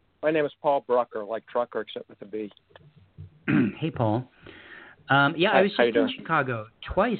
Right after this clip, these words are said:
Speaker 2: as a matter of fact, uh, um, f-,
Speaker 1: Okay.
Speaker 2: uh, over the la-, last month. Uh, I, I, I went to do a reading at a synagogue in Glencoe, which is also north of Chicago proper.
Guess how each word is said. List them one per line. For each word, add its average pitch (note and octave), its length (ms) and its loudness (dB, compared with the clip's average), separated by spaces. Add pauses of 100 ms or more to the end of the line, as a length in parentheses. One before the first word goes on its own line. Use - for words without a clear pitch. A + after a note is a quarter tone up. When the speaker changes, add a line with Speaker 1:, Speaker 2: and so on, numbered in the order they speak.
Speaker 2:
as A2+ 120 -8
a - 40 -8
matter G2+ 260 -8
of F#2 80 -18
fact, F2+ 380 -18 (100)
uh, G#2 360 -10 (280)
um, G#2+ 320 -6 (140)
f-, - 60 -2
Speaker 1:
Okay. A#2+ 240 2
Speaker 2:
uh, C3+ 100 2
over A#2 160 -2
the G#2+ 80 -4
la-, A2+ 200 -6 (140)
last A2+ 440 2
month. G#2+ 260 4 (100)
Uh, A2+ 280 -2
I, A2+ 80 -4
I, A2+ 300 -2 (180)
I A#2+ 40 -2
went C#3+ 260 0
to D3+ 60 -6
do C#3 140 0
a B2+ 80 2
reading C#3 500 0 (580)
at A#2+ 120 0
a A2 60 -2 (120)
synagogue B2 600 0
in A2+ 180 -4
Glencoe, A#2 640 -4
which G2+ 180 -10
is A2+ 80 -10
also A#2+ 340 -4
north G#2+ 360 -2 (200)
of G2 240 -4 (200)
Chicago G2+ 380 -2
proper. G2 500 -4